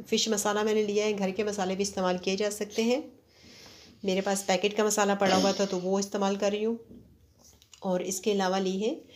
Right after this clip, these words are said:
इमली, इमली को भिगो दिया है और इसका पल्प अलग कर लेंगे और seeds अलग कर देंगे। और जो पल्प होगा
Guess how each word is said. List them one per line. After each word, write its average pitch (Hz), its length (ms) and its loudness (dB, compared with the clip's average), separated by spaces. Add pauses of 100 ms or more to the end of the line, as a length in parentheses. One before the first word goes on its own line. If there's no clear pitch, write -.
(320)
इमली, 196 320 2 (600)
इमली 202 240 0
को 214 140 2
भिगो 196 340 0
दिया 240 220 2
है 262 140 -2 (680)
और 180 220 -2
इसका 185 300 -4
पल्प 185 260 2
अलग 185 260 0
कर 220 120 0
लेंगे 233 340 4 (580)
और 175 180 0
seeds 185 340 -2
अलग 180 260 0
कर 214 160 0
देंगे। 214 340 -2 (540)
और 180 160 -2
जो 180 120 -4
पल्प 190 280 4
होगा 208 220 2